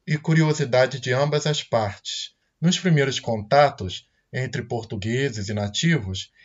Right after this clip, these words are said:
aconteciam trocas, vistas como vantajosas por ambas as partes. Machado por madeira de pau-brasil, por exemplo. Com alguns grupos indígenas,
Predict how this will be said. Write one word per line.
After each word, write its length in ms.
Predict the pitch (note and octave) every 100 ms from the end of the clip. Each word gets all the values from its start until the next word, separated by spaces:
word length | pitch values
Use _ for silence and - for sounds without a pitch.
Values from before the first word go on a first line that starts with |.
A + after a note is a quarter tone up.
| -
aconteciam 760 | - D3 E3 E3 D3+ - E3+ F#3
trocas, 720 | - C#3 C3 B2 - E2+ -
vistas 440 | A#2 E3 F3 D#3+ D#3
como 200 | D#3+ D3
vantajosas 840 | C#3 C#3 B2+ B2 B2 B2+ C#3 C#3+
por 200 | - B2+
ambas 300 | D3+ F#3+ E3
as 160 | D#3+ -
partes. 680 | - G#2 F2+ - - F#2+ - _ _ -
Machado 560 | E3 E3+ - D#3+ D3+ C#3
por 160 | B2+
madeira 400 | B2+ A2+ A#2+ A#2
de 80 | -
pau-brasil, 720 | - A2+ B2 C3 B2 B2 C3+
por 160 | - F#2+
exemplo. 640 | A2 G2+ B2 A#2+ A#2+ A#2+ - _ _
Com 80 | G3
alguns 400 | F#3+ D3+ D3+ C#3+
grupos 380 | C3+ B2+ B2+ A2+
indígenas, 720 | A#2 C#3+ F3 C#3 G#2 F#2+